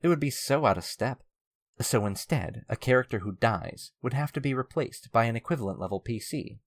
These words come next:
But who were they? Where did they come from? Why did the party not know about them?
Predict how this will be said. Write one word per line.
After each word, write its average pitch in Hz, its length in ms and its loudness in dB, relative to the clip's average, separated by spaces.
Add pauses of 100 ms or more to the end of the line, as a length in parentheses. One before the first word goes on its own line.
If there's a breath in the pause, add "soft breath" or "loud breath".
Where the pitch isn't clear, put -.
(380)
But 110 100 2
who 165 120 -2
were 135 140 2
they? - 520 0
Where 160 120 2
did 214 120 -2
they - 100 0
come 76 220 -6
from? - 260 -6 (920)
Why 131 180 4
did 170 100 -2
the 160 80 4
party 151 340 2
not 135 200 2
know 135 160 4
about 92 260 2
them? 76 280 -4